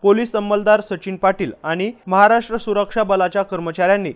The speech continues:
घटनास्थळी धाव घेत जखमी असलेल्या कांबळे यांना उपचारासाठी छत्रपती संभाजीनगर येथील घाटी रुग्णालयात दाखल केले. यावेळी वैद्यकीय अधिकारी यांनी त्यांना तपासून मयत घोषित केले. या घटनेची नोंद दौलताबाद पोलीस ठाण्यामध्ये करण्यात आली असून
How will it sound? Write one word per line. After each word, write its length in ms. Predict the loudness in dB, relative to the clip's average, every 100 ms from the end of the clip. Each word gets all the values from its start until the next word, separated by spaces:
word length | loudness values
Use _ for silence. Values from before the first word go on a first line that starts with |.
| _ _ -4
घटनास्थळी 580 | -4 0 0 0 -2
धाव 240 | 0 0 2
घेत 160 | -2
जखमी 340 | -2 -6 -6 -4
असलेल्या 380 | -4 -4 -2 0
कांबळे 340 | 0 0 -2
यांना 220 | -2 -2
उपचारासाठी 760 | -2 -4 -2 0 0 0 -2 -8 -14 -20 -6
छत्रपती 480 | 0 0 0 -4 -6
संभाजीनगर 560 | -4 0 0 0 -2 -2
येथील 260 | -4 -6
घाटी 260 | -6 -4 -4
रुग्णालयात 400 | -4 -2 0 2
दाखल 340 | 2 0 -2
केले. 280 | -2 -2 -2 -6 _ -6
यावेळी 300 | 0 2 2
वैद्यकीय 500 | 0 0 -2 -2 0
अधिकारी 440 | 0 0 -2 -2
यांनी 240 | -2 -2 -6 -2
त्यांना 260 | -2 0
तपासून 440 | -2 -2 -4 -4 -4
मयत 240 | -2 -2
घोषित 320 | -4 -8 -8 -6
केले. 260 | -2 -2 -4 -10 _ -2
या 100 | 0
घटनेची 480 | 0 -4 -6 -4 -4
नोंद 260 | -2 -4 -10 -2
दौलताबाद 420 | 0 2 2 2
पोलीस 340 | 0 -4 -2 -2
ठाण्यामध्ये 440 | -2 -2 -2 -2
करण्यात 380 | -2 -2 -2 -2
आली 160 | -2
असून 260 | -4 -4